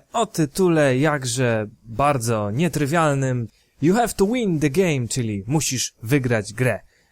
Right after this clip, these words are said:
Jest to mała zręcznościowa platformówka, uwaga, darmowa, więc możecie w nią zagrać za darmo na Steamie,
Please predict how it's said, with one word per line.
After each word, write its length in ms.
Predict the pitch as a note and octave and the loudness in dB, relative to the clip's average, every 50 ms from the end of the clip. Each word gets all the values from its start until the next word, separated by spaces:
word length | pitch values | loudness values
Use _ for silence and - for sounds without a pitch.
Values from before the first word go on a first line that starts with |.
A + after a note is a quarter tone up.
| _ | _
Jest 220 | G3 A3+ G#3 - - | 0 0 0 0 0
to 100 | G3 F3 | -2 0
mała 360 | D#3 E3+ F#3+ F3+ E3+ D#3+ D3 | 0 2 2 2 4 2 2
zręcznościowa 640 | - - D#3+ D3 - - D3+ - - E3+ D3+ C3+ A2+ | 0 -2 -4 -4 -4 -4 -6 -4 -2 0 0 0 0
platformówka, 800 | - F#3+ G#3 G3+ - - G3 F#3+ F#3+ F#3 E3 - - F3+ E3+ D3+ - | 0 -2 -2 -2 -2 -2 0 0 2 0 0 0 0 0 0 0 -2
uwaga, 460 | - C3+ B2+ D#3+ D#3 D3 C#3 C#3 - - - _ _ _ - | -4 -2 0 0 0 2 2 0 -2 -2 -6 _ _ _ -16
darmowa, 680 | G#2 G#2 E3+ F3+ F#3+ G#3 G3 F3+ E3 D#3 D#3 F#3+ F3 | -6 -2 0 2 2 2 2 2 2 2 2 2 0
więc 260 | D3 D3+ C#3+ C3 A#2+ B2+ | 0 0 -2 -4 -4 -4
możecie 360 | B2 B2 C3 D3 C3+ C#3+ B2 | -4 -2 -2 -2 -4 -4 -6
w 60 | A2+ | -6
nią 140 | A#2 A2 G#2+ | -6 -6 -4
zagrać 360 | B2 C3 A#2+ A2+ G#2 F#2+ F#2+ | -4 -4 -2 -2 -4 -4 -2
za 140 | - G#3 A3+ | -2 0 2
darmo 320 | A#3 G#3+ F#3+ F3 E3+ D#3 | 2 2 2 2 0 0
na 100 | E3+ F#3 | 0 0
Steamie, 400 | F3 - - E3+ E3 E3+ E3+ D3+ | -2 -2 0 0 0 2 0 -2